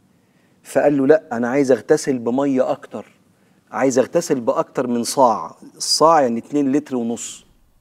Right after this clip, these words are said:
فقال له: "ما يكفيني الصاع". فقال له: "قد كان يكفي من هو أتقى منك وأوفر منك شعرا". شعر النبي كان أتقل منك وأطول، وهو النبي أتقى،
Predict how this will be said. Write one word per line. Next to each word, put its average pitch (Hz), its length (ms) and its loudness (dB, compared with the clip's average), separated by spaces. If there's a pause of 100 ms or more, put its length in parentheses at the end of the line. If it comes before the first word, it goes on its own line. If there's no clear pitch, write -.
(540)
فقال 165 320 2
له: 147 80 2
"ما 165 160 4
يكفيني 190 480 4
الصاع". 131 500 -2 (160)
فقال 160 340 -4
له: 135 80 0
"قد 123 200 -6 (100)
كان 151 240 -2
يكفي 131 460 -4
من 139 240 -2
هو 151 340 -2 (560)
أتقى 143 520 -2
منك 160 340 -2
وأوفر 131 720 2
منك 135 300 -2
شعرا". 107 480 -2 (320)
شعر 135 300 2
النبي 139 280 2
كان 123 320 -4
أتقل 160 300 0
منك 139 360 2
وأطول، 190 480 0 (260)
وهو 147 160 0
النبي 156 300 0
أتقى، - 300 -6